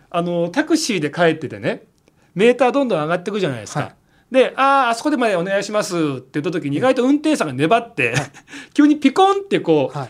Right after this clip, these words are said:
Speaker 1: 値段上がっちゃうことあるじゃないですか。あれって僕なんかだと、「うわー、もう、
Speaker 2: はい。
Speaker 1: ここって言ったのに、
Speaker 2: はい。
Speaker 1: うん、もう上がっちゃった、なんか運が悪い」とか思っちゃいがちな人間なんですけど、
Speaker 2: はい。
Speaker 1: ラブちゃんって「ラッキー」って言うもんね。
Speaker 2: あー、そうですね。はい。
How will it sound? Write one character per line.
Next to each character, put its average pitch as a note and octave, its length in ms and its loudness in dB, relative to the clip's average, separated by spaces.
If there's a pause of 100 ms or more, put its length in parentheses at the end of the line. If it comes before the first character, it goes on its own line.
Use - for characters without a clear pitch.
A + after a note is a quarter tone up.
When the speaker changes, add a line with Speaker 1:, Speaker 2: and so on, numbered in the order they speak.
(160)
Speaker 1:
値 F3 120 2
段 B3+ 300 4
上 F#3+ 60 4
が B3+ 120 2
っ C4+ 100 -2
ち - 140 0
ゃ C4+ 40 8
う C#4 40 4
こ C4+ 100 0
と G#3+ 60 2
あ E3 40 4
る D#3 60 2
じ C#3 60 -2
ゃ - 40 -2
な A#2 60 -6
い - 20 -8
で G2 60 -12
す - 80 -18
か。 - 120 -18 (400)
あ - 80 2
れ F#4+ 100 4
っ - 20 2
て G4 140 -4
僕 E3+ 220 2
な D#4 120 6
ん D4+ 40 4
か G3 100 0
だ C3 100 -2
と、 E3 260 0
「う E4 60 4
わ F4+ 100 8 (160)
ー、 D4 40 2
も B3+ 120 4
う、 C#4 100 6 (580)
Speaker 2:
は - 160 -8
い。 - 20 -6
Speaker 1:
こ B3+ 100 0
こ D#4+ 100 6
っ F4 80 2
て E4 100 4
言 D#4 120 4
っ - 40 -8
た F4 120 2
の F4 120 4
に、 D#4+ 500 2 (120)
Speaker 2:
は - 140 -8
い。 - 20 -4
Speaker 1:
う C#4+ 120 -2
ん、 D4+ 60 -2
も D#4 60 4
う D#4 40 8
上 D4 140 4
が D#4+ 100 0
っ E4 60 -2
ち D#4+ 100 -2
ゃ E4 60 6
っ E4+ 80 -8
た、 C#4+ 640 4
な C#4+ 100 -2
ん - 20 -2
か C4+ 80 0
運 D4+ 160 0
が C#4 100 4
悪 C4 200 4
い」 C#4 60 0
と A3+ 80 0
か E3 100 -4
思 B3 300 -2
っ D4 140 -8
ち - 140 -2
ゃ F#3 40 2
い F3+ 100 -2
が D3+ 160 -2
ち C4 140 -8
な C4+ 120 2
人 B3+ 180 -2
間 B3+ 160 0
な B3+ 80 0
ん A#3 40 -6
で F3+ 60 -8
す - 40 -12
け B2 60 -12
ど、 C#3 180 -2
Speaker 2:
は C3 140 -10
い。 - 40 -16 (220)
Speaker 1:
ラ A3+ 120 0
ブ C4 100 -2
ち E3+ 100 -6
ゃ C#3+ 40 -4
ん A2 40 -8
っ - 20 -14
て A#2 320 -10 (420)
「ラ C3 100 -2
ッ - 160 -4
キ - 220 -4
ー」 - 100 -16
っ - 20 -20
て A2 120 -16
言 G#2 40 -8
う F#2 40 -16
も D#2 140 -20
ん E2 60 -18
ね。 D2+ 120 -14
Speaker 2:
あ C#3 160 -2
ー、 C3+ 40 -2
そ D#3 140 0
う - 40 -2
で - 40 -8
す A#2+ 80 -14
ね。 A#2+ 80 -10
は A2 60 -12
い。 A#2 280 -12